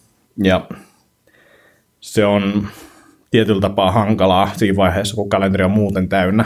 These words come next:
paitsi tiistain osalta, niin sanoo, että, että ei, että ei pysty. Ää, mutta tota, se on, se on jeesannut mun elämää aika paljon.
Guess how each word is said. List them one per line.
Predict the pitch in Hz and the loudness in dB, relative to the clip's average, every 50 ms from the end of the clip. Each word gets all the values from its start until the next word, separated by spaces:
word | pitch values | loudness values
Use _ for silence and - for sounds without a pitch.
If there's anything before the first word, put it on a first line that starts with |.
| - - - | -4 -4 -4
paitsi | - 101 98 - 95 | -4 -4 -2 -6 -6
tiistain | - 87 85 98 - - 135 139 131 123 | -4 -2 -2 -2 0 2 2 2 2 2
osalta, | 127 139 135 139 139 139 135 - - - | 2 2 2 2 0 -2 -4 -4 -10 -6
niin | 107 98 92 90 | -2 -2 0 0
sanoo, | 98 92 90 92 | 0 0 2 2
että, | 98 90 - - | 2 0 0 -4
että | - - - - | -10 -8 -4 0
ei, | 82 78 71 87 107 101 - _ _ _ _ _ _ _ - - _ _ - _ - | 0 2 2 0 -2 -4 -12 _ _ _ _ _ _ _ -20 -20 _ _ -20 _ -10
että | - - 73 | -6 -2 0
ei | 82 82 | -2 -2
pysty. | 82 - 85 85 - - - - - - - - - - - - | 0 -2 -2 -4 -4 -2 -4 -4 -4 -4 -12 -18 -20 -20 -12 -4
Ää, | - 104 - 87 90 87 87 90 - - - - - - - _ _ _ _ - | -2 0 2 2 2 2 2 0 -2 -4 -10 -18 -18 -18 -20 _ _ _ _ -6
mutta | 117 113 104 - 110 | -4 -4 -2 -2 -2
tota, | 90 87 85 82 - 95 | -2 -2 0 2 2 2
se | 95 104 | 2 4
on, | 98 92 90 92 92 - - - | 2 2 2 2 -2 -4 -4 -2
se | 104 | 0
on | 92 98 | 2 2
jeesannut | 98 92 92 95 107 98 101 110 110 98 - _ - | 2 2 2 0 0 0 -2 -2 -4 -6 -10 _ -4
mun | 107 104 101 98 95 90 80 - - - - | -2 -2 0 2 2 0 0 -2 -6 -6 -6
elämää | 80 73 76 76 60 | -4 -2 -2 -2 -4
aika | 53 - - | -4 -6 -6
paljon. | - - 57 - - | -6 -4 -4 -4 -6